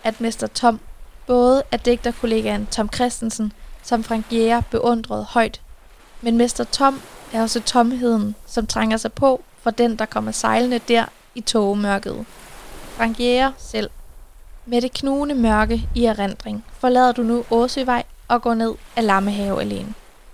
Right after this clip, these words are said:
Gå forbi det tidligere asyl, som greven på Tranekær Slot i atten hundrede otteogtres fik opført som børnehave. Umiddelbart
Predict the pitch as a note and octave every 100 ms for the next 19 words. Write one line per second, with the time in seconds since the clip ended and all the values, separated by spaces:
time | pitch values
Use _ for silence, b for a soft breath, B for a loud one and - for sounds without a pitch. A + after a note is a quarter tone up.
0 | - - - - C#4 C#4+ C4+ D#4 A#3+ -
1 | A#3+ - B3 A#3 B3 A3+ G#3+ - A3 G#3+
2 | - G#3+ A3 - G3+ A3 A#3 - - G3
3 | G#3 G#3+ A3 - B3 A#3 - - B3 -
4 | A#3+ B3 B3 A#3+ A#3+ A#3+ - B3+ C4 B3+
5 | - - - - - A3 G#3 - - A3
6 | - - A3+ G#3+ F#3+ F3+ G3 - - -
7 | - - - - - - - - - D4+
8 | D#4 D4 A#3+ G#3+